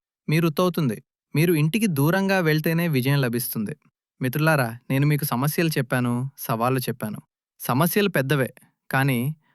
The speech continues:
మన సనాతన ధర్మంలో, మన శాస్త్రాల్లో ప్రతి సమస్యకు పరిష్కారం ఉంది. నేను మిమ్మల్ని వేల రూపాయల విలువైన రత్నాలు ధరించమని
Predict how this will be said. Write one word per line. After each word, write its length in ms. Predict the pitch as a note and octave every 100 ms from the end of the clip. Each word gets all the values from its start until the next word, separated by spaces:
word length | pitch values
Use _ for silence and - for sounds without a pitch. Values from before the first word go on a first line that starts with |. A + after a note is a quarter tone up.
| -
మన 120 | B2+ C#3+
సనాతన 540 | C3+ B2+ D#3+ E3+ F#3
ధర్మంలో, 640 | D#3+ C#3+ D3 C#3+ C3+ C3 - -
మన 140 | B2+ B2
శాస్త్రాల్లో 880 | B2 A2+ B2+ - D#3 D3 A#2+ A2 B2+ - _ -
ప్రతి 260 | D3 A#3
సమస్యకు 540 | A3 E3+ E3 D#3+ F3 E3
పరిష్కారం 600 | C#3+ C3 - C#3+ C3+ A#2
ఉంది. 240 | G#2+ - - _ _ _ -
నేను 200 | C#3+ F3
మిమ్మల్ని 340 | E3+ E3+ E3
వేల 300 | B2 A#2+ D#3
రూపాయల 440 | E3+ F3 E3 E3+ E3
విలువైన 440 | D3+ D#3 D#3 D3
రత్నాలు 460 | A#2 A#2 - D#3 E3
ధరించమని 540 | C3+ C#3 C#3 C#3+